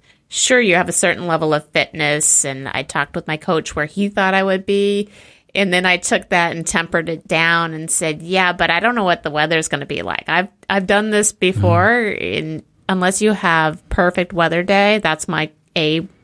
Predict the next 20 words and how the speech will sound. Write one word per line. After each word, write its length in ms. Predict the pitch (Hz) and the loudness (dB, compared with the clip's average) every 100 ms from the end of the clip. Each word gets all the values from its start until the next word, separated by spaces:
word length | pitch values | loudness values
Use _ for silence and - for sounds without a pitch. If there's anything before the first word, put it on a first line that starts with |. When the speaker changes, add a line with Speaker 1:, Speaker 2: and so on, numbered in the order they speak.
| _ _ _ _ _ | _ _ _ _ _
Speaker 1:
race. 520 | 175 180 107 123 - | 2 4 4 2 -2
Speaker 2:
Yeah. 480 | - - - - - | -4 -14 -20 -10 -4
Speaker 1:
It's, 260 | 160 - - _ - | -2 -2 -4 _ -2
you're 140 | 170 | 0
gonna 180 | 165 160 | 0 0
fall 260 | - 135 | 0 2
off 200 | 127 123 | 2 0
your 80 | 135 | -4
time 220 | 127 120 | -4 -4
a 60 | 127 | -4
bit, 160 | - 76 | -4 -6
and 80 | 78 | -4
you're 60 | |
gonna 160 | 135 143 | -4 -2
have 140 | 139 | -4
to 80 | - | -4
be 140 | 135 | -4
okay 200 | 123 - | -2 -2
with 140 | 98 - | -4 -4
that." 280 | 85 80 | -2 -4